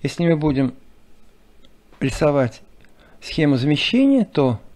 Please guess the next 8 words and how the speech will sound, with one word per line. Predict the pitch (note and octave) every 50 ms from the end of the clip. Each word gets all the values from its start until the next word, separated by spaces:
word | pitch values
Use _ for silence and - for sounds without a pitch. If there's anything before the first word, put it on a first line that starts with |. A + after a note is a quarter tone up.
| - - - - - - - - - - - - - - - - - - - - _ _ - - -
остаётся | - D#3 A#2+ - - - C3+ C#3 C#3 C#3 B2+ - - - A#2+ A2 - - - - - - - - - - - - - - - - - - - - - - - -
сопротивление | - - - C#3 - C3+ A#2+ - - C#3 D#3+ G3 A3+ B3 A#3 A3+ G#3+ G3+ G3 F#3 - - - - - - - _ _ _
Z | - C3 A#2+ D3+ F#3 F3+ - - - - - -
системы, | - - A#2+ - - - - - B2 A2+ A#2+ -
допустим, | A3 - D3+ D3 - C3 B2 - C#3 C3 A#2
Z | A2+ C3+ B2+ A#2
нулевой | - B2+ A#2 A#2 A#2 A#2 B2+ C#3+ D3+ C#3
системы. | - - - - - - - A2+ G2 F#2+ F#2+ F#2+